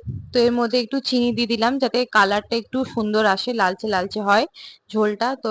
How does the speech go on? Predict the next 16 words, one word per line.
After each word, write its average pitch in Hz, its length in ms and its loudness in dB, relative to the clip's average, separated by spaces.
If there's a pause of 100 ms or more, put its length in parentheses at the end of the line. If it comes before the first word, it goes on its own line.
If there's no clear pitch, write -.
এর 220 140 0
মধ্যে 220 340 -2
এবারে, 220 340 0
উম, 233 220 -8 (680)
কেটে 269 280 8
রাখা 254 280 6
পেঁয়াজগুলো 233 680 2
দিয়ে 226 240 0
দিলাম। 226 320 2 (2250)
পেঁয়াজটা 254 440 4
দেওয়ার 233 260 8
পর 233 200 2
ভালো 233 260 2
করে 226 200 0
নেড়ে 208 300 2
নেব। 220 220 0